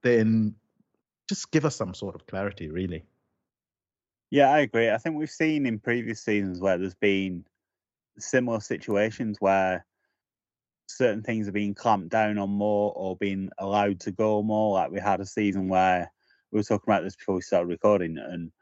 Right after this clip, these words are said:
Speaker 2: there was a season where holding from set pieces was punished a lot, and we saw a lot of penalties given for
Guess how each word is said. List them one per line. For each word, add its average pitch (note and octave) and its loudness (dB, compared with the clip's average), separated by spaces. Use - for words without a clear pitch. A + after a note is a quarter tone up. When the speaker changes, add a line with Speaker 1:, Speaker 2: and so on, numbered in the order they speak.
Speaker 2:
there A2 0
was F#2+ 0
a G2+ -4
season A#2 4
where G#2 6
holding A2 2
from F#2 -4
set - -4
pieces G#2+ -4
was F#2+ -6
punished G2 -2
a F#2+ -8
lot, F#2+ 4
and F2 -8
we F#2+ -6
saw F#2 -4
a E2+ 0
lot G2 2
of G2 -10
penalties G2+ -4
given F2 -6
for F2 -4